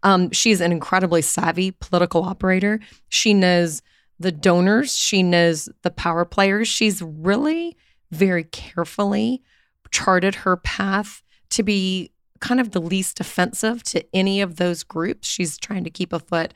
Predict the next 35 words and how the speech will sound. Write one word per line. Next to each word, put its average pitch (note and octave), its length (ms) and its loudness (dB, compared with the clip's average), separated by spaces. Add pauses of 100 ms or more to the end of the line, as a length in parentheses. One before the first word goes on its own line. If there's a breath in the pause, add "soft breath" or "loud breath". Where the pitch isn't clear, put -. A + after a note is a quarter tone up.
(380 loud breath)
in E3+ 160 -2
the D3+ 80 -6
Trump A3 420 0
world, G3+ 420 0
keep - 220 -12
a F3+ 60 -2
foot F3 320 -2
in E3 280 -8 (120)
anti-Trump G#3 640 0
world. G3 380 2 (320 loud breath)
And A3 320 2 (480)
I A3 100 0
wanna A#3+ 560 2 (280)
say G3+ 300 0
that F3+ 260 0 (240)
her G#3+ 840 -2 (400)
support - 640 -2 (300 soft breath)
for - 180 0
Governor F3 380 2
Brian F#3 320 -2
Kemp F3+ 400 -8
was E3+ 180 -6
a E3+ 100 -4
huge F3+ 680 -4 (380)
piece F#3 240 -2
of F#3 100 2
that. - 180 -6
That's G3 200 0
not - 180 2
the F3 80 2
reason F3 280 2
that E3 100 -6
she - 200 -4
supported G#3+ 540 0
him, E3 260 -6